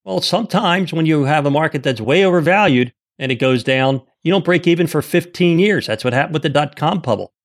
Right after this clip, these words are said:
Some of those companies went under, some of them lost ninety percent, and the ones that went down fifty percent, it took you fifteen years to break even. That's not something you can ignore.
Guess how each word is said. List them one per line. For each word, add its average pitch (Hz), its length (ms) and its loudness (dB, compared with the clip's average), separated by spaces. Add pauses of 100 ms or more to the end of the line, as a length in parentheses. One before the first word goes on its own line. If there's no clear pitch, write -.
(100)
Some 147 60 -2
of 147 40 0
those 143 140 0
companies 127 340 -2
went 113 160 0
under, 196 300 2 (320)
some 143 180 0
of 143 100 2
them 127 60 2
lost 123 220 0
ninety 123 260 0
percent, 160 460 0 (380)
and 117 120 -6
the - 20 -4
ones 151 160 2
that 151 60 0
went 151 100 0
down 151 180 2
fifty 165 260 -2
percent, - 320 -2
it - 60 -10
took - 200 -4
you 117 80 -2
fifteen 180 800 0
years 156 260 2
to 135 80 -2
break 139 320 0
even. 113 340 0 (300)
That's 165 300 -2 (100)
not 131 360 0 (280)
something 123 460 -2
you 113 120 0
can 110 160 -4
ignore. 98 420 -10